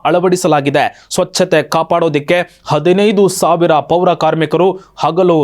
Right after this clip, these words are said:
ರಾತ್ರಿ ಶ್ರಮಿಸುತ್ತಿದ್ದಾರೆ. ಶ್ರದ್ಧಾಳುಗಳಿಗಾಗಿ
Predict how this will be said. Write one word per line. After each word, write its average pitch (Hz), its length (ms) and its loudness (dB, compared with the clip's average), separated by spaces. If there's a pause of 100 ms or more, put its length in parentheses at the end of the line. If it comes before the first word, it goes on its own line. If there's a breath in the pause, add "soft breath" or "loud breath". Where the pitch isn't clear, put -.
(120)
ರಾತ್ರಿ 165 320 0 (340 loud breath)
ಶ್ರಮಿಸುತ್ತಿದ್ದಾರೆ. 139 920 0 (520 loud breath)
ಶ್ರದ್ಧಾಳುಗಳಿಗಾಗಿ 202 1080 0